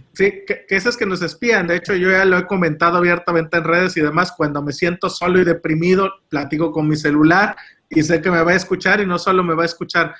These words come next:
me va a mandar idea, dígase, me va a mandar hasta publicidad de cosas que me van a animar,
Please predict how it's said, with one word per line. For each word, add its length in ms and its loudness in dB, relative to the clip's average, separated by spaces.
me 140 0
va 100 2
a 40 2
mandar 340 2
idea, 500 2
dígase, 320 0
me 120 0
va 80 4
a 40 2
mandar 260 0
hasta 240 -2
publicidad 640 -2
de 120 -6
cosas 340 -4
que 80 -8
me 80 0
van 180 0
a 40 4
animar, 460 0